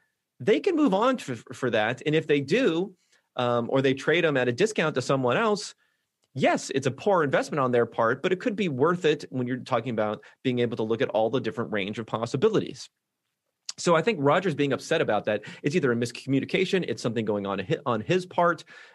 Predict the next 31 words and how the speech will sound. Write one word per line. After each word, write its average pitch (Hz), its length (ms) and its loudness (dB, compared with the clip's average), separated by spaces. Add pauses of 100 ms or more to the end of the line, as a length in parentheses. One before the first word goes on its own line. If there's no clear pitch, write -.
(120)
in 120 160 0
just 123 300 0
taking 143 380 0
this 123 160 0
maybe 113 200 0
a 113 40 2
little 110 160 2
too 110 240 -8
personally. 147 640 0 (440)
Um, 110 360 -2 (260)
I 143 80 0
know 151 140 4
he's 156 100 4
not 143 120 2
the 117 60 -2
same 127 320 -2
caliber 135 540 2
of 104 140 -2
quarterback, 110 500 -2
but 113 80 -6
when 110 140 -2
Matt 131 240 0
Ryan 123 400 2 (260)
was 113 300 2
on 113 540 0
the 110 480 -8 (100)
N 123 120 -2
F 120 160 -4
L 110 420 2 (420)
podcast, 107 1080 -2
uh, 101 540 -4